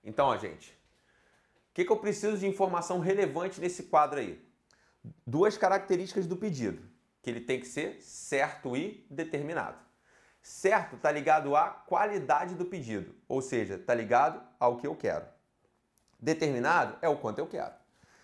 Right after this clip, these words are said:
Então, por exemplo, se eu quero uma indenização de dez mil reais, querer uma indenização é o que eu quero.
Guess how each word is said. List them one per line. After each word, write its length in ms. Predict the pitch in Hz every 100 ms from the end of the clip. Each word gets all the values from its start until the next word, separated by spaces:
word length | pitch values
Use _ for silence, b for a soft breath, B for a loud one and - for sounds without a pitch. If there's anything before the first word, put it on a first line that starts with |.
| b
Então, 140 | 143
por 100 | 165
exemplo, 300 | 139 120 98
se 120 | -
eu 140 | 190 185
quero 220 | 175 147
uma 260 | 147 143 -
indenização 1040 | 202 214 175 170 156 151 135 - 135 120 110
de 300 | 117 190 165
dez 340 | 143 139 120
mil 180 | 113 104
reais, 540 | 135 120 107 147 - _ _ _ _ _ _ _ b b b b -
querer 260 | 165 190
uma 140 | 185 180
indenização 880 | 160 156 151 143 - 180 240 - -
é 140 | - 185
o 80 |
que 100 | 190
eu 80 | 208
quero. 400 | 226 233 110 92